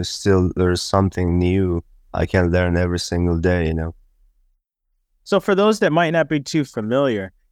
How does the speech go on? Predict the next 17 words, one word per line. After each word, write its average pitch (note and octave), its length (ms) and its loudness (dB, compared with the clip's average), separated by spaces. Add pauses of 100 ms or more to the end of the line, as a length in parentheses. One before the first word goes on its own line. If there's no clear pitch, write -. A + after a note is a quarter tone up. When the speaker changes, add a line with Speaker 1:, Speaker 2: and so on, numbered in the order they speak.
(240)
Speaker 2:
you A3 60 -2
wanna C4+ 120 2
give B3+ 160 2
an A2+ 220 2 (140)
overview D#3 1000 2
of F#2 180 -6 (120)
the A#2 100 0
importance A#2+ 680 -2
of A#2 100 0
the A2 80 0
role C3 460 0 (180)
that G#2+ 100 -4
geotechs B2+ 640 -2
play C#3+ 380 -2 (280)
within A2+ 280 -4
civil B2+ 260 0
engineering? C3 460 0